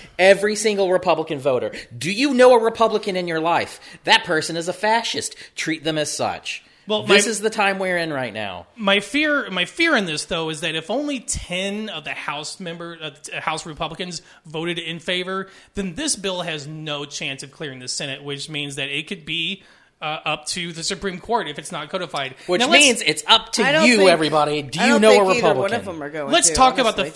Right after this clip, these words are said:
Speaker 2: fucking Senate and why I'm so fucking frustrated with even the concept of the U S Senate.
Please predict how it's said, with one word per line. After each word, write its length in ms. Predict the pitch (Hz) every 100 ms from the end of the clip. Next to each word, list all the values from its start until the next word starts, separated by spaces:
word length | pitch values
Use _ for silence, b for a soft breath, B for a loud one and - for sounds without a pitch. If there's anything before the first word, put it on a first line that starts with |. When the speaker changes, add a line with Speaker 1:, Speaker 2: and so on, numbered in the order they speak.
| 196
Speaker 2:
fucking 200 | 196 170
Senate 240 | 190 175
and 100 | 160
why 280 | 160 165 165
I'm 180 | 160 160
so 180 | 165 156
fucking 260 | 175 147
frustrated 360 | 143 170 202 185
with 140 | 208
even 180 | 220 208
the 100 | 185
concept 720 | 170 - 175 180 190 - 214 -
of 400 | 170 165 160 151
the 80 | 156
U 240 | 151 147
S 120 | 135 -
Senate. 240 | 151 131